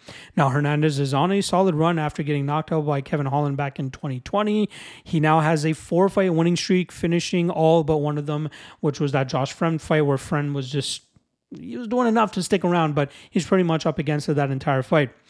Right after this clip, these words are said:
I love Anthony Hernandez. This guy fights like Cain Velasquez from back in the day, if you guys remember Cain. But,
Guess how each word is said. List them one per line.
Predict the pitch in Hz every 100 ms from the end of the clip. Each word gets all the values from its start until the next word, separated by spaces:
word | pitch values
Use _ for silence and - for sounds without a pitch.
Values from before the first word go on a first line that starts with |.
| - - _
I | 170 175 175 175 175
love | 165 165 165 143 135
Anthony | 139 131 139
Hernandez. | 127 131 123 113 123
This | 175
guy | - 180
fights | - 175 170 - - -
like | 151 143 - _
Cain | - 175 170
Velasquez | 147 147 - 151
from | 127 151
back | 135 127
in | 143
the | 127
day, | 123
if | 127
you | 139
guys | 139 131
remember | 131 127 127
Cain. | - 156 120
But, | 120 123